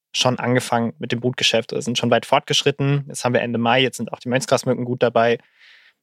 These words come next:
Das heißt, wenn die eher anfangen zu brüten, sind die tendenziell auch, die sind am lautesten halt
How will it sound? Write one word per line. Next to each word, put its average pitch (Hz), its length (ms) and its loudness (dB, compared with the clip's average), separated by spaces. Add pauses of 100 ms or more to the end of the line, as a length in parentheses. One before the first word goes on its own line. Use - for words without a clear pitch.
Das 120 180 0
heißt, 120 300 2 (220)
wenn 123 140 0
die 117 80 -2
eher 127 180 2
anfangen 127 260 -4
zu - 140 -12
brüten, 147 280 0
sind 135 240 2
die 143 80 -4
tendenziell 127 560 2
auch, - 220 -6 (520)
die 123 100 -4
sind 123 100 4
am 120 80 4
lautesten 127 540 0
halt 127 140 -2